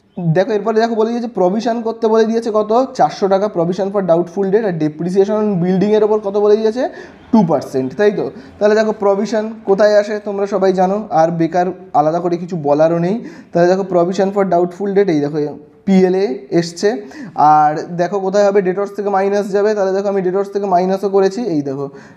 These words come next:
ডেটর্স থেকে minus করে একেবারে এখানে করে দিয়েছি। ঠিক আছে, Depreciation করতে বলে দিয়েছে কত percent? Two percent। বিল্ডিংয়ের ওপর টু, টু পার্সেন্ট বলে দিয়েছে। তাহলে দেখো বিল্ডিংয়ের ওপর আমি যদি টু পার্সেন্ট করি,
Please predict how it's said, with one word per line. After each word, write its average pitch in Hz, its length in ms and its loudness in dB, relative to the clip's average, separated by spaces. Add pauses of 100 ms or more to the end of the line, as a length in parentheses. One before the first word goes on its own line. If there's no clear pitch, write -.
(120)
ডেটর্স 170 280 2
থেকে 196 140 0
minus 180 360 2
করে 214 180 0
একেবারে 185 460 0
এখানে 151 220 -4
করে 120 200 -4
দিয়েছি। 143 280 -4
ঠিক 180 160 4
আছে, 180 220 0 (440)
Depreciation 208 720 4
করতে 208 240 2
বলে 208 220 4
দিয়েছে 214 340 0
কত 196 180 0
percent? 208 560 -2
Two 233 100 2
percent। 156 460 -2
বিল্ডিংয়ের 202 480 2
ওপর 220 160 0
টু, 208 300 -4 (180)
টু 202 80 0
পার্সেন্ট 185 360 0
বলে 139 200 2
দিয়েছে। 127 340 -4 (360)
তাহলে 185 160 2
দেখো 196 180 2
বিল্ডিংয়ের 185 580 2
ওপর 202 160 0
আমি 196 140 -2
যদি 202 280 0
টু 196 180 -8
পার্সেন্ট 190 440 0
করি, 196 340 0